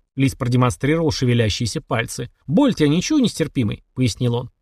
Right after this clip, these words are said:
«Может, доплату требуем, а? Как думаешь, заказчик даст нам ещё денежку сверху?» Девушка улыбнулась с нескрываемым сарказмом. «Ты!» Она повела головой, демонстрируя отвержение самой идеи.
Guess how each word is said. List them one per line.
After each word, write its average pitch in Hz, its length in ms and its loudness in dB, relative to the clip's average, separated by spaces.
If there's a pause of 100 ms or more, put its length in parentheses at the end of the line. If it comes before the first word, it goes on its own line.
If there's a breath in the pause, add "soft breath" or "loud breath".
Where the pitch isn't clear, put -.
(120)
«Может, 170 200 4
доплату 156 460 0
требуем, 123 420 2
а? 247 100 0 (160)
Как 175 180 2
думаешь, 123 220 4
заказчик 143 460 0
даст 220 220 0
нам 269 120 0
ещё 220 180 0
денежку 147 380 0
сверху?» 143 400 -4 (800)
Девушка 127 400 2
улыбнулась 131 460 2
с - 40 -20
нескрываемым 120 640 0
сарказмом. 123 640 -2 (480)
«Ты!» 247 360 2 (220)
Она 143 220 2
повела 127 340 2
головой, 120 400 2
демонстрируя 127 640 2
отвержение 120 480 2
самой 123 400 2
идеи. 127 320 -2